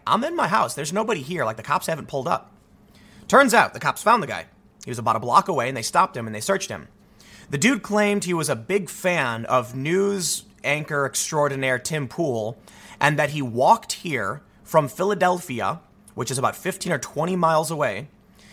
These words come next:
Uh, he took a bus from D C and then walked here across the bridge, which to the best of my understanding is not a <laughs> pedestrian bridge.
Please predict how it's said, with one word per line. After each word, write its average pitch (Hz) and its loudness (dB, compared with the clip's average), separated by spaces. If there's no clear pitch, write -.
Uh, 113 6
he 123 -12
took 151 -4
a 131 -2
bus 143 2
from 185 0
D 170 -6
C 151 -4
and 127 -4
then 120 -6
walked 143 4
here 165 -2
across 151 2
the 143 -6
bridge, 143 -2
which 135 -6
to 131 -10
the 120 -6
best 180 2
of 233 -10
my 226 0
understanding 175 -2
is 123 -6
not 147 2
a 151 -2
<laughs> - -10
pedestrian 160 -2
bridge. 147 -2